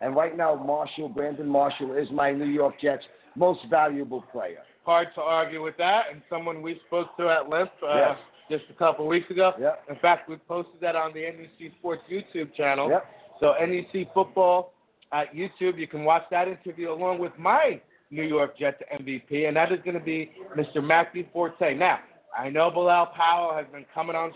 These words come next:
Speaker 2: strong in the running attack, but when you take a look at the Jets' offense this season,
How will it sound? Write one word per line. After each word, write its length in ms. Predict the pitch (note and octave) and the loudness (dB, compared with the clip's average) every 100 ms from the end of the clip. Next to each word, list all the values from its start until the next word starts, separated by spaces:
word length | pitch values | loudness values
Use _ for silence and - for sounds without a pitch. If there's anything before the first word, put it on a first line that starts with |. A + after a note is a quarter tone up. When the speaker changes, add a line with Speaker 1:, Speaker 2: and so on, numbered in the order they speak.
| - | -10
Speaker 2:
strong 280 | E3 E3 | -6 -4
in 60 | E3 | -6
the 60 | D#3 | -6
running 240 | D#3+ D#3+ | -4 -4
attack, 320 | D#3 - E3+ - _ _ - - | -6 2 2 2 _ _ -20 -12
but 100 | C#3+ | -12
when 140 | C#3 | -10
you 80 | C#3 D3+ | -12 -8
take 160 | F3 | -8
a 60 | E3+ | -6
look 220 | E3 F3 - | -6 -6 -6
at 120 | D3+ | -8
the 60 | C#3+ | -8
Jets' 320 | B2+ D#3 D3+ - - | -4 -4 -4 -4 2
offense 400 | D#3+ D#3+ E3 D3 - | 2 2 -6 -8 -10
this 120 | D3+ - | -10 -4
season, 380 | E3 F3 C#3 | 0 0 0